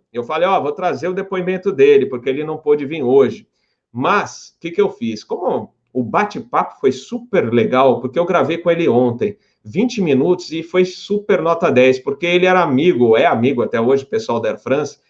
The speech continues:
e por acaso tava lá em Paris, quando, no dia seguinte que aconteceu o acidente. E o safety da, da Air France chamou o Roque pra ficar lá no,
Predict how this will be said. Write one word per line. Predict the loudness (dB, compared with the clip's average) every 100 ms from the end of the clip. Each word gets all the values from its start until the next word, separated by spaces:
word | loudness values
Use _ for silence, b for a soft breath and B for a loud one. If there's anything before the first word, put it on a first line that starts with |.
| _ _ _
e | -4 0 0 0 -2
por | -2 0
acaso | 0 0 0 0 -4
tava | -4 -2 0
lá | 2 2
em | 0 0
Paris, | 0 0 -2 -4
quando, | -4 -2 -2 -6
no | -8 -6
dia | -4 -4
seguinte | -2 -4 -4 -4
que | -6
aconteceu | -4 -6 -4 -2
o | 0
acidente. | -2 -4 -4 -6 -4
E |
o | -2 -2 -4 b b
safety | b 0 2 2 0 -2 -2 _ _ _
da, | 0 0 0
da | -4 -4 -2
Air | -2
France | -2 -2 -2 -6 -14
chamou | -4 0 4 6
o |
Roque | 6 2 -2
pra | -4 -4
ficar | -2 0
lá | 2 2
no, | 2 2 -2